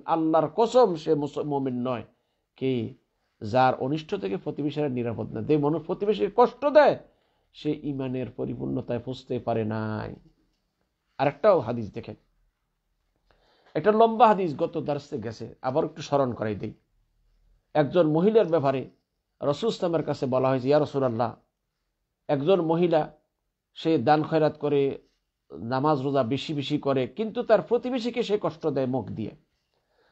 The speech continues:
আল্লাহ রাসূল বলেছেন, "লা খায়রা ফিহা, হিয়া ফিন্নার।"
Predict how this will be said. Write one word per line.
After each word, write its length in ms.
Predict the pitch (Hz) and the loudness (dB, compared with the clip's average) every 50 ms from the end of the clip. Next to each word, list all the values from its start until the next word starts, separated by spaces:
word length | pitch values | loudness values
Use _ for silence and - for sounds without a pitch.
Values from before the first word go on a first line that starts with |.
| _ _ - | _ _ -2
আল্লাহ 200 | 156 170 190 190 | 4 6 6 6
রাসূল 180 | 180 185 226 | 6 4 0
বলেছেন, 200 | 240 220 208 214 | 2 2 2 2
"লা 240 | 208 254 302 339 330 | 6 8 8 8 8
খায়রা 380 | 262 - 262 262 247 233 220 196 | 8 6 4 4 6 6 6 4
ফিহা, 520 | - 202 208 190 160 147 147 127 - - - _ _ _ _ _ _ _ _ _ _ _ _ - | 4 0 -2 -2 -2 0 0 -2 -2 -6 -12 _ _ _ _ _ _ _ _ _ _ _ _ -8
হিয়া 260 | 139 185 196 196 175 | -4 4 6 6 6
ফিন্নার।" 720 | 151 151 151 143 131 120 117 117 107 104 104 - - - | 6 4 0 -2 -2 -2 -4 -6 -6 -8 -10 -12 -16 -20